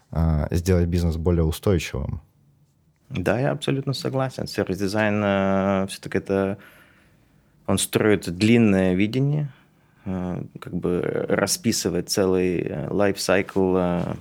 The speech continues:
Speaker 2: жизненный цикл, э, либо потребителя, либо бизнеса, либо услуги в течение длинных, э, годов. То есть, э, это все-таки длительный план действий и постоянный, э, как бы,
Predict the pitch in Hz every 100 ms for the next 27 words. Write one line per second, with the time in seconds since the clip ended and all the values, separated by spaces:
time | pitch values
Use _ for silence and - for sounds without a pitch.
0 | - 95 117 107 104 98 - 113 - 98
1 | 92 87 87 87 101 92 - - 98 110
2 | - 90 85 95 92 92 - 110 107 92
3 | - 95 92 95 - 104 113 117 120 _
4 | _ - - 92 90 85 87 82 82 -
5 | - - _ - - - 90 95 101 120
6 | 120 113 98 92 - 90 85 85 82 85
7 | 92 95 113 - - - - - _ _
8 | 90 87 - - 85 85 85 - - -
9 | 87 90 87 87 85 85 104 101 92 90
10 | 85 104 143 165 - - 104 131 - -
11 | - _ _ _ _ _ - - 87 87
12 | 90 - 92 101 101 95 87 85 82 76
13 | 73 62 62 - - 50 - 65